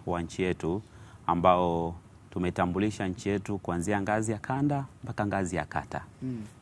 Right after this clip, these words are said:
Speaker 1: Ndio maana ya ile post code ambayo ina tarakimu tano, eh. Eh, na umeongelea wakati mwingine tunaagiza vitu nje ya nchi na nini, unaambiwa, "Weka post code hapa."
Speaker 2: Yeah.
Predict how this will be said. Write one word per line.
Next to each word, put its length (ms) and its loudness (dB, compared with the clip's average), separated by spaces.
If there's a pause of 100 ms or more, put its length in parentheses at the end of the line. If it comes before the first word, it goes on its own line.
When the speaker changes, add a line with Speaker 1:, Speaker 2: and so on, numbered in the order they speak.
(140)
Speaker 1:
Ndio 120 4
maana 300 6
ya 120 2
ile 180 4
post 340 -8
code 280 0
ambayo 300 0
ina 160 -4
tarakimu 440 -4
tano, 300 -2
eh. 60 -4 (760)
Eh, 280 0
na 440 2 (260)
umeongelea 580 2
wakati 280 0
mwingine 280 0
tunaagiza 480 0
vitu 240 -2
nje 160 2
ya 120 4
nchi 260 0
na 120 0
nini, 200 0
unaambiwa, 320 0
"Weka 180 2
post 280 -4
code 220 0
hapa." 120 0
Speaker 2:
Yeah. 120 -4